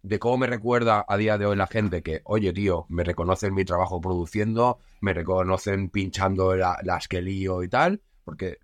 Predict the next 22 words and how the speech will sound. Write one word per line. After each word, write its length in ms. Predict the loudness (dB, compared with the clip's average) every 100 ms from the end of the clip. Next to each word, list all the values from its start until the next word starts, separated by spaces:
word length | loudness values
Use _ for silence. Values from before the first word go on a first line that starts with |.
| -10
sobre 260 | -2 -2
todo 240 | 2 2 2
es 220 | 0 -4
que 200 | -6 -2
yo 120 | -2
soy 180 | 0 2
uno 180 | 2 4
más 240 | 2 0
en 80 | -8
la 100 | -8
fiesta, 340 | -8 -10 -12 -10 -2
¿sabes? 220 | 0 0
No 300 | 2 4 4
soy 360 | 4 4 4 4
el, 160 | 0 -2
el, 200 | -2 0
el 120 | -2
intocable, 680 | -2 0 2 4 2 0 -6
el, 160 | -8 -10
el 140 | -10
que 80 | -12
está 400 | -4 0 0